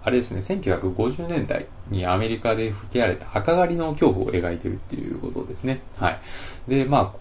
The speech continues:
この映画基本的にですね、まあ、オープニングでちょっとその説明はポロッとあるんですけど、基本的にこう、赤狩りがどういったものなのか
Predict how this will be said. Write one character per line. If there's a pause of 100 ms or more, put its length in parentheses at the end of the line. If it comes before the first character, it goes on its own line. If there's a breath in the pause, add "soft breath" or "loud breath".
(120)
こ
の
映
画
基
本
的
に
で
す
ね、 (420 loud breath)
ま
あ、
オ
ー
プ
ニ
ン
グ
で
ち
ょ
っ
と
そ
の
説
明
は
ポ
ロ
ッ
と
あ
る
ん
で
す
け
ど、
基
本
的
に
こ
う、
赤
狩
り (100)
が
ど
う
い
っ
た
も
の
な
の
か